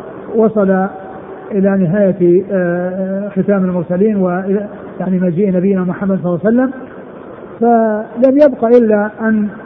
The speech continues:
يكون في، في، في، في أمته، وأنه يخرج في أمته. وفي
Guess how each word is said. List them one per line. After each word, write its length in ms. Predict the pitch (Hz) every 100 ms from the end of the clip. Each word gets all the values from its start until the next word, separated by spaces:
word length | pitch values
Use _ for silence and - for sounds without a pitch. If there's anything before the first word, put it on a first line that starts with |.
| - - - - - -
يكون 440 | 208 - 285 220
في، 300 | 175 214 208 - - - 226 170
في، 160 | 220
في، 160 | 175 220
في 160 | 196 233
أمته، 500 | 233 262 214 175 175
وأنه 280 | 180 202
يخرج 400 | 208 226 202 180
في 100 | 175
أمته. 540 | 220 226 254 214 165 175 - - - - - - - - - - 277
وفي 680 | 233 226 214 214 - 240